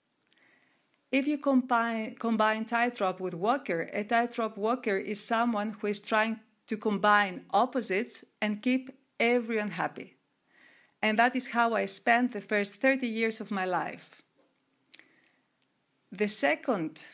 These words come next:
description is that of an edge walker.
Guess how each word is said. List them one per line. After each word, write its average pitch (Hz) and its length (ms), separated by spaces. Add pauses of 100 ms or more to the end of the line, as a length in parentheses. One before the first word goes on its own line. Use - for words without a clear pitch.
(720)
description 190 800 (320)
is 208 220
that 240 200
of 220 140
an 220 200
edge 233 360 (100)
walker. 170 600